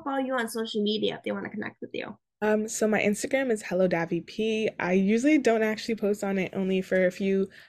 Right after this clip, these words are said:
Speaker 2: um, campaign activations that I do.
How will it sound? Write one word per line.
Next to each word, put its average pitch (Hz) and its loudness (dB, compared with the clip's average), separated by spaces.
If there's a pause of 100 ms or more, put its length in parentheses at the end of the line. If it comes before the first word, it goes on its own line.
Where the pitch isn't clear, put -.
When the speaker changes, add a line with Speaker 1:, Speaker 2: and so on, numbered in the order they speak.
Speaker 2:
um, 185 2 (160)
campaign 196 0
activations 208 0
that 233 0
I 233 2
do. 254 -2